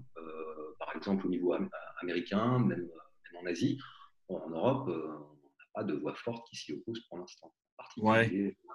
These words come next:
Speaker 1: au, au niveau de l'Union européenne en tout cas.
Speaker 2: Alors justement qu'on voit là, les, euh, les mesures se resserrer là, sur les sociétés, sur les individus,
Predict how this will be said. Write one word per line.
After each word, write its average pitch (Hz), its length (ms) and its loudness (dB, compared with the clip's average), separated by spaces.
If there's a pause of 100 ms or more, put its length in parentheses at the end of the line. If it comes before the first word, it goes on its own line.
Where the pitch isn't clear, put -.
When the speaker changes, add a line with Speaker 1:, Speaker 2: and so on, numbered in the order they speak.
(560)
Speaker 1:
au, 87 300 2
au - 40 0
niveau 95 220 8
de 104 40 6
l'Union 95 220 10
européenne 82 340 0
en - 60 -14
tout - 100 -18
cas. - 100 -12 (640)
Speaker 2:
Alors 156 320 12
justement 156 480 12
qu'on 151 220 12
voit 131 280 12
là, 135 140 12
les, 110 220 12
euh, 98 220 10
les 104 140 12
mesures 123 440 12
se - 140 8
resserrer 117 840 10
là, 104 220 8
sur 101 240 4
les 95 180 8
sociétés, 110 960 8
sur 104 400 6
les 101 300 8
individus, 107 880 10